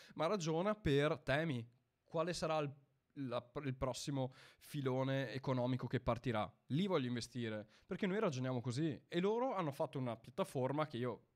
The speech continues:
non vedo l'ora che esca, veramente farvela vedere, che è incentrata su quello, e loro stanno capendo. Il problema è che le banche tradizionali, secondo me, arriveranno a un punto in cui si troveranno veramente in crisi, perché non ci saranno più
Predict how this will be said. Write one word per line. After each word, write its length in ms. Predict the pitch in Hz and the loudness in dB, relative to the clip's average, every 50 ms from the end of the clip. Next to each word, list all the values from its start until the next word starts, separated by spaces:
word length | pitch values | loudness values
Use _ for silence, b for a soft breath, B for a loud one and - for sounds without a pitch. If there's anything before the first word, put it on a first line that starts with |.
| _ _ | _ _
non 140 | - 120 123 | -8 -4 -4
vedo 140 | 127 135 147 | 0 2 2
l'ora 180 | 165 208 - | 2 2 2
che 160 | - - 117 113 | 0 0 -2 -2
esca, 220 | 120 - - 147 | -2 -2 -2 0
veramente 360 | 123 120 113 117 123 120 120 | 0 0 0 0 -2 -2 -4
farvela 300 | - - 120 117 120 117 | -4 -4 -2 -2 -2 -2
vedere, 360 | 110 107 101 98 101 117 139 B B B B B B B B B B B B B B B _ _ _ _ _ _ _ _ _ | -2 -4 -4 -4 -4 -6 -8 B B B B B B B B B B B B B B B _ _ _ _ _ _ _ _ _
che 280 | _ - 185 202 226 247 | _ 0 2 2 2 2
è 360 | - - 160 180 - - - _ _ _ | 2 4 4 4 2 -2 -10 _ _ _
incentrata 580 | - 170 170 - - 170 147 143 151 170 - 214 | -2 -2 0 0 0 -2 -2 -2 -4 -4 -4 -4
su 140 | - - 139 | -4 -4 -4
quello, 360 | - 135 147 180 170 127 117 | -2 0 0 0 0 0 0
e 60 | 117 | 0
loro 160 | 131 202 262 | 0 0 -2
stanno 220 | 294 - 208 170 135 | -2 -2 -2 -2 -2
capendo. 520 | - 123 - - 135 151 165 156 131 120 | -2 -2 -2 -2 -2 0 0 0 0 -2
Il 60 | 120 | -2
problema 260 | 120 175 185 196 185 143 | 0 0 -2 0 0 -2
è 40 | |
che 120 | 135 - 127 | -2 -2 -4
le 100 | 123 120 | -4 -4
banche 420 | 123 131 143 147 143 139 139 139 | -2 -2 -2 -2 -2 -4 -6 -6
tradizionali, 840 | 127 135 123 127 - - - 170 160 123 120 127 135 156 180 190 180 - _ | -4 -2 -2 -2 -2 -2 -2 -2 0 0 0 0 2 2 0 0 -2 -6 _
secondo 420 | - - - 120 - 120 139 151 | -10 -8 -6 -4 -2 0 0 2
me, 280 | 135 107 107 107 107 - | 2 0 0 -2 -4 -4
arriveranno 440 | - 127 127 117 120 120 120 120 123 | -6 -4 -2 -2 0 0 0 0 -2
a 40 | 156 | -2
un 80 | 151 | -2
punto 300 | 127 127 123 123 120 - | -4 -4 -6 -6 -4 -4
in 80 | 147 131 | -6 -4
cui 140 | - 131 131 | -4 -6 -6
si 100 | - 135 | -6 -6
troveranno 420 | - 120 113 123 131 127 113 107 | -4 -4 -2 0 0 -2 -2 -4
veramente 520 | 107 117 113 104 104 117 147 170 156 - 139 | -4 -4 -4 -2 0 0 0 0 0 0 -2
in 100 | 127 117 | -2 -2
crisi, 400 | - 120 120 113 110 113 117 - | -2 -2 -2 -2 -2 -2 -4 -4
perché 220 | - 107 104 120 | -4 -6 -4 -4
non 300 | 113 113 113 113 110 110 - | -4 -4 -4 -6 -6 -8 -8
ci 100 | - - | -10 -8
saranno 320 | - 120 127 127 117 117 | -4 -2 -2 -2 -2 -6
più 340 | 120 - 143 165 185 196 | -6 -4 -2 -2 -2 -2